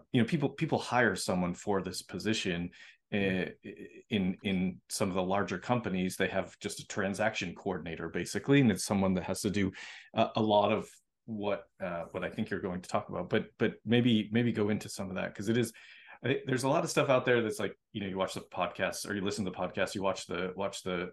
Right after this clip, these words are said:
Speaker 1: the social media clips, and it's like, these are the four jobs, and this is how they, each person does this job and stuff, but it's, it's not really,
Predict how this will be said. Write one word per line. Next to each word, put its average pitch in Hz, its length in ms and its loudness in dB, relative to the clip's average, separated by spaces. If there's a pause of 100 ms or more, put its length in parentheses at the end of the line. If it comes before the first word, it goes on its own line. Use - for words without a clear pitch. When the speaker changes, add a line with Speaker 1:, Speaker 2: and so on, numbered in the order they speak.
Speaker 1:
the 90 240 -8 (360)
social 98 380 -4
media 92 260 -2
clips, 92 420 -6
and 98 120 -2
it's 92 200 -6
like, 90 200 -2 (560)
these 107 220 0
are 117 60 6
the 110 80 4
four 139 220 4
jobs, 131 400 4
and 90 120 -4
this 98 140 -2
is 107 100 -2
how 101 180 -2
they, 98 380 -2
each 113 200 -2
person 110 280 2
does 98 180 0
this - 180 -4
job 90 380 0
and 92 140 0
stuff, 98 260 -2
but 95 100 0
it's, - 260 -8
it's - 140 -2
not 117 200 2
really, 107 400 2